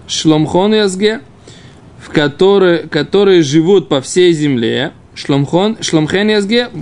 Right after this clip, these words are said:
мир вам будет, э, как бы будет достаточно вам, да?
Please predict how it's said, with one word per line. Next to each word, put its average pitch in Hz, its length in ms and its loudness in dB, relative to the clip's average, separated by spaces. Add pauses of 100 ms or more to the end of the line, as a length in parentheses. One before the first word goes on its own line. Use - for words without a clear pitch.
(140)
мир 220 400 0
вам 196 400 0
будет, 165 540 -2 (380)
э, - 40 -16 (540)
как 135 160 -4
бы 135 80 -2
будет 151 280 2
достаточно 147 680 -2
вам, - 160 -12
да? 156 140 -6